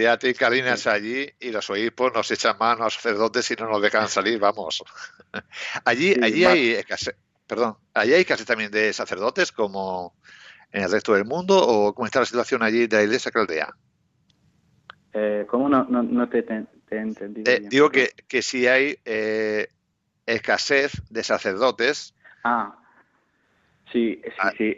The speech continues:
Speaker 2: claro. Eso en, <laughs> ahora mismo casi en todo el mundo.
Speaker 1: Sí, ya, pero
Speaker 2: Se
Speaker 1: no
Speaker 2: nota,
Speaker 1: sé,
Speaker 2: sí.
Speaker 1: yo,
Speaker 2: Y,
Speaker 1: yo, bajo
Speaker 2: y
Speaker 1: la
Speaker 2: más, y más en Irak porque, porque te cam-, también con el tema de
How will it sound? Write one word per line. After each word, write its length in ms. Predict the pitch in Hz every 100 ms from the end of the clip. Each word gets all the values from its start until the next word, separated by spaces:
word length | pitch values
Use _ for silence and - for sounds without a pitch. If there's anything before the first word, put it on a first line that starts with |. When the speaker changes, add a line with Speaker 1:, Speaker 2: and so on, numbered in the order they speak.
| 110
Speaker 2:
claro. 420 | - 104 101 92 - -
Eso 320 | 110 - 117
en, 260 | 113 107 104 - -
<laughs> 240 | - 127 117
ahora 300 | 107 107 113
mismo 280 | 117 120 117 113
casi 280 | 101 - 110
en 100 | 104
todo 240 | 104 107
el 60 | 104
mundo. 440 | 117 110 104 - - _ _ _ _ _ _ _ _ _ - _ _ _ _ _ _ -
Speaker 1:
Sí, 160 | 113
ya, 140 | 104 107
pero 160 | 107
Speaker 2:
Se 60 | 104
Speaker 1:
no 60 | 98
Speaker 2:
nota, 140 | 101
Speaker 1:
sé, 260 | - 98 87
Speaker 2:
sí. 80 | 104
Speaker 1:
yo, 160 | 82 - _ _ 101
Speaker 2:
Y, 80 |
Speaker 1:
yo, 60 | 104
bajo 180 | 101 110
Speaker 2:
y 40 |
Speaker 1:
la 80 | 104
Speaker 2:
más, 240 | 110 117 113 113
y 140 | 120
más 220 | 120 131
en 160 | 139 135
Irak 300 | 127 127 123 -
porque, 600 | 117 113 113 107 104 98 -
porque 840 | 101 104 107 104 98 - - 82
te 160 | - 107
cam-, 320 | 107 104 104
también 380 | 107 104 110 107
con 180 | 110 107
el 140 | 104
tema 320 | 107 110 110
de 320 | 107 107 98